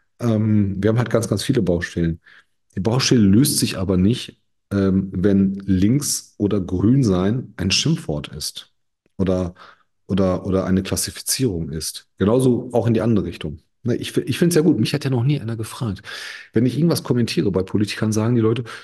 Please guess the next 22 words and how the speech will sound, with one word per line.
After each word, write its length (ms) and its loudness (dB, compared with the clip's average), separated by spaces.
„Sind 220 4
Sie 140 2
auch 180 2
so 120 4
ein 60 6
Linker?“ 500 2
Wo 80 -10
ich 80 -8
sage, 280 -4
„Okay, 300 -2
offensichtlich 720 -6
ist 160 -2
links 280 2
nicht 160 -2
gut.“ 300 -14
„Ja, 80 4
sind 200 6
Sie 120 4
auch 120 4
so 120 4
ein 100 4
Grüner?“ 480 4